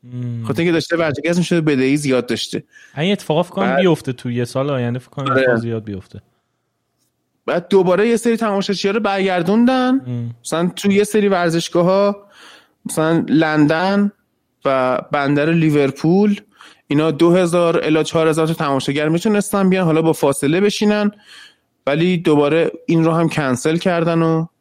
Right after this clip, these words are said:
Speaker 2: حالا منتظر می‌بینیم چی می‌شه. اگه کیسا همینطوری زیاد بشه، تیم‌ها بخوان بازی‌ها رو لغو کنن، این تصمیم اف اِی که گفته نه ما ت-،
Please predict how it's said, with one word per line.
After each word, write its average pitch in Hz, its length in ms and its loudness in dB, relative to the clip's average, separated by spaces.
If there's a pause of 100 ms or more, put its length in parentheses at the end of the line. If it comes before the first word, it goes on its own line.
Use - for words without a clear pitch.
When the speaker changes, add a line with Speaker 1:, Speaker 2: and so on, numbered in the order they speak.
Speaker 2:
حالا 131 120 0
منتظر 131 420 0
می‌بینیم 147 240 2
چی 151 220 0
می‌شه. 113 260 2
اگه 127 300 0 (300)
کیسا 127 360 -2
همینطوری 135 400 0
زیاد 131 340 0
بشه، 127 160 -2
تیم‌ها 120 260 0
بخوان 120 300 2
بازی‌ها 120 320 2
رو 117 60 4
لغو 120 340 0
کنن، 135 340 0
این 151 100 0
تصمیم 135 520 0
اف 123 120 -4
اِی 139 80 0
که 139 140 -4
گفته 120 300 0
نه 117 140 2
ما 117 300 2 (760)
ت-، 117 180 -2